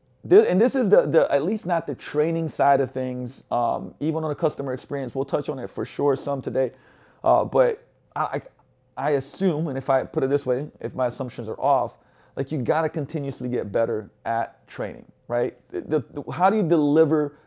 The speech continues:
your product and service? Well, I, I call it the three Cs. You know, it's gonna be part of, uh, the book, and I'll touch on,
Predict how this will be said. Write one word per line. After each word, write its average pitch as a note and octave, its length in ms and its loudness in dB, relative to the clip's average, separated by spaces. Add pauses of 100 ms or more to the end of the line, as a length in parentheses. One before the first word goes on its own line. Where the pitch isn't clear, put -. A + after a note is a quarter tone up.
your C3 220 0
product B2+ 500 2
and G#2+ 120 -10
service? G#2 400 -8
Well, C#3 260 4 (280)
I, B2 180 2
I C#3+ 80 2
call E3 200 4
it C3+ 80 0
the - 80 -8
three C3+ 260 -2
Cs. A2+ 340 -6
You A2 80 -10
know, G#2 80 -8
it's A#2+ 100 -10
gonna B2+ 160 -6
be - 60 -14
part C3 220 4
of, A#2 140 -4 (340)
uh, A#2 200 0
the A2 120 -6
book, C3 380 2 (200)
and B2 200 -8
I'll - 300 -6
touch - 340 -4
on, C3 180 -2